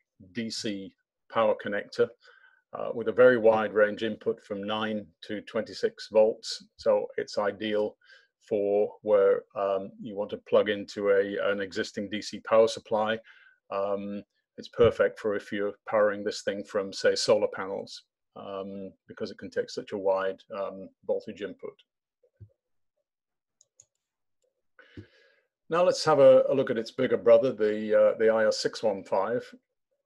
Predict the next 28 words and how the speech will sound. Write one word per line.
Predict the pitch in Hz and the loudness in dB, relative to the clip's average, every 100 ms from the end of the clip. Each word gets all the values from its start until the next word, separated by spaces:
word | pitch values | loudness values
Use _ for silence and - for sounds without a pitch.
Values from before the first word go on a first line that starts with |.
| _ _ - | _ _ -10
In, | 117 110 113 - | -4 -4 -6 -6
in | 113 | -6
addition | 110 139 143 135 127 113 | 2 2 2 -2 -2 -4
to | 113 | -8
the | 110 | -6
features | 123 113 - 98 | -6 -8 -10 -4
on | 110 107 | -2 -2
the, | 104 101 101 - _ - | -4 -4 -10 -18 _ -8
uh, | 101 98 95 - _ 113 | -4 -2 -2 -6 _ -6
I | 107 | -4
R | 101 | -2
six | 98 117 - | -4 -8 -6
eleven, | 110 123 113 113 - - _ | 2 4 2 -8 -18 -20 _
it's | 113 - | -12 -2
got | 113 - | -2 -2
five | - 127 135 | -2 0 0
Ethernet | 104 95 107 95 - | -2 -10 -10 -10 -10
ports. | - 104 151 - - _ _ _ _ _ _ _ _ | -4 0 0 -4 -20 _ _ _ _ _ _ _ _
Here | 101 95 90 - - | -10 -8 -8 -10 -18
I'm | 92 | -18
pointing | 90 101 95 92 | -12 -12 -12 -12
them | 90 | -12
out. | 92 123 220 - _ _ _ _ _ _ _ _ _ _ _ _ _ _ _ _ _ _ _ _ 95 | -12 -14 -18 -20 _ _ _ _ _ _ _ _ _ _ _ _ _ _ _ _ _ _ _ _ -12
Uh, | 95 98 95 - - | -6 -4 -6 -12 -10
it | 117 _ - - | -12 _ -14 -8
has, | 113 110 - - _ - _ _ _ - | -4 -4 -4 -12 _ -20 _ _ _ -12
um, | 98 95 92 98 - _ | -4 -4 -4 -6 -16 _
four | - - 151 143 135 | -6 2 6 8 6